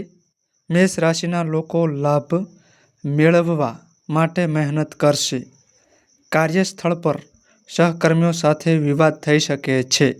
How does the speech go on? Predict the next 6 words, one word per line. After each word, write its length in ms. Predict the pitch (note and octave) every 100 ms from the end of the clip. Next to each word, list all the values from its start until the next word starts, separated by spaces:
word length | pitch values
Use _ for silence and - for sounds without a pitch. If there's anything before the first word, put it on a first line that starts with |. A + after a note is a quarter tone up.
| - _ _ _ _ _ _ _
તેથી 300 | - E3 F3
તમારા 400 | E3+ D#3+ D#3 D3+
કામ 320 | D3 - D3+ D3+
પર 200 | D#3 D3
ધ્યાન 360 | - B2+ C3 -
આપો. 340 | D3+ D3 -